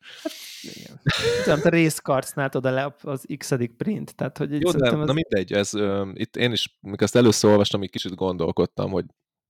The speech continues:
Speaker 2: mi? Ez most a, tényleg az? Mert ugye azt írja, hogy az.
Speaker 1: Ja.
Speaker 2: De akkor nem az szerinted?
Speaker 1: Szerintem nem az.
Speaker 2: És szerinted nyolc éven át fent tud tartani egy processzt? Tehát nyolc éven át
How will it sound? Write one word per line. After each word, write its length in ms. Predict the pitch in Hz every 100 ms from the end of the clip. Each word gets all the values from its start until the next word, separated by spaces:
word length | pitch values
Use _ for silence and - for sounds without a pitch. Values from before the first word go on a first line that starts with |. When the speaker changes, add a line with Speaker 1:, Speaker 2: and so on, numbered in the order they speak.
| _ - 151
Speaker 2:
mi? 240 | 117 170 170 165
Ez 160 | 104
most 240 | 87 - -
a, 160 | 87 -
tényleg 320 | 98 98 104
az? 260 | 85 110 139
Mert 160 | 101
ugye 140 | 104 107
azt 220 | 107 -
írja, 180 | 85 87
hogy 140 | 90
az. 380 | 87 71 110 - _ _ _ _ _
Speaker 1:
Ja. 140 | 131 _ _ _ _ _ _ _ _ _ _ _
Speaker 2:
De 100 | -
akkor 220 | 107 117
nem 160 | 104 92
az 140 | 80
szerinted? 580 | - - - - - - - _ _
Speaker 1:
Szerintem 520 | - 131 143 127 127
nem 180 | 139 135
az. 220 | 143 - _ _ _ _ _ _ _ _ _ _ _ _ _ - _
Speaker 2:
És 120 | 107
szerinted 400 | - 110 110 104
nyolc 480 | 92 107 123 139 -
éven 260 | 98 95
át 240 | 92 87 -
fent 260 | - 92
tud 160 | 107 120 -
tartani 460 | 90 92 - 110
egy 160 | 104 -
processzt? 640 | - - - 101 95 - -
Tehát 180 | 101 -
nyolc 360 | 104 113 -
éven 240 | 104 98 98
át 300 | 98 101